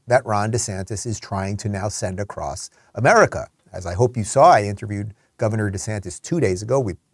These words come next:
put it up yesterday. His book about the Florida blueprint came out yesterday, The Courage to Be Free. And having no idea that, uh, Lori Lightfoot was about to step down, I asked him about his visit because last week he went to New York City and to Philadelphia and to Chicago.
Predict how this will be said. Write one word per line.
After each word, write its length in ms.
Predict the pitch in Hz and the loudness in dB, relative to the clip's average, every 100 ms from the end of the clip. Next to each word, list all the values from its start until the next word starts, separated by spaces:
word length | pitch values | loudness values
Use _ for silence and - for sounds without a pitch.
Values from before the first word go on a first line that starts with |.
| - | -10
put 140 | 117 | -4
it 80 | 107 | -2
up 160 | 101 101 | -2 0
yesterday. 440 | 107 - 110 123 | 0 0 -2 -2
His 180 | 92 85 | -4 -6
book 340 | 95 117 117 - _ - | 0 0 0 -14 _ -4
about 380 | 82 107 117 | 2 4 4
the 120 | 101 95 - | 0 -8 -10
Florida 420 | 110 110 110 107 | 2 6 6 4
blueprint 500 | 95 101 101 113 151 | 0 -4 -4 -6 -8
came 220 | - 107 101 | -8 -6 -4
out 180 | 98 | -4
yesterday, 360 | 95 92 110 120 | -4 -6 -4 -4
The 100 | 110 | -4
Courage 380 | 107 104 95 - | -4 -4 -4 -10
to 80 | 85 | -14
Be 140 | 82 | -14
Free. 340 | - 76 113 - _ _ - | -14 -10 -10 -10 _ _ 2
And 300 | 120 117 113 | 4 4 4
having 300 | 131 127 120 | 4 4 6
no 180 | 160 | 6
idea 420 | 131 110 139 120 101 | 6 6 6 6 4
that, 340 | 101 95 - | 0 -4 -4
uh, 320 | 104 92 90 - | -2 -2 -4 2
Lori 240 | 127 107 | 4 4
Lightfoot 380 | 107 123 117 117 | 4 4 2 -6
was 120 | 98 | -6
about 240 | 104 104 104 | -2 -2 -2
to 140 | 98 | -8
step 340 | - - 95 - | -6 -2 -2 4
down, 440 | 170 120 113 117 _ _ _ - | 6 6 2 -4 _ _ _ 0
I 160 | 113 | 2
asked 360 | 123 147 196 - | 4 4 4 0
him 120 | 117 | -4
about 280 | 107 107 104 | 0 0 0
his 180 | 107 101 | 0 0
visit 360 | 104 156 113 117 | 2 2 2 -4
because 240 | 95 104 | -6 0
last 320 | 113 113 - | 4 4 4
week 180 | 151 110 | 0 0
he 120 | 110 | -4
went 340 | 98 135 135 - _ _ - | 2 4 2 -2 _ _ -6
to 80 | 110 | -2
New 120 | 110 | 0
York 240 | 104 90 | 0 0
City 360 | - 151 139 131 | 2 4 4 2
and 140 | 90 | -4
to 80 | 92 | -10
Philadelphia 680 | - 104 113 135 139 131 110 | -6 0 4 4 4 2 2
and 160 | - 78 | -6 -14
to 120 | - | -12
Chicago. 720 | - 139 214 214 139 117 123 | -12 2 6 6 6 4 4